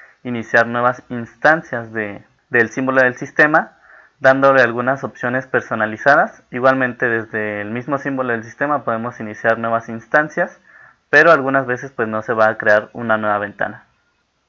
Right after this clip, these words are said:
Hasta aquí el video del día de hoy, espero que les haya gustado y sobre todo les haya sido de mucha utilidad.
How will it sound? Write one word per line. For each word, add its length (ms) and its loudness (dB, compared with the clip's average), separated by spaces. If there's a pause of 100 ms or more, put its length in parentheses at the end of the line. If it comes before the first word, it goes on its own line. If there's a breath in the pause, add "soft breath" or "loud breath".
Hasta 220 0
aquí 120 -4
el 100 4
video 180 4
del 140 2
día 120 6
de 80 4
hoy, 160 0
espero 380 -2
que 240 -2
les 200 -6
haya 140 2
gustado 540 0
y 100 -4
sobre 280 -2
todo 340 2
les 220 -6
haya 180 2
sido 180 -2
de 60 -2
mucha 260 -6
utilidad. 560 0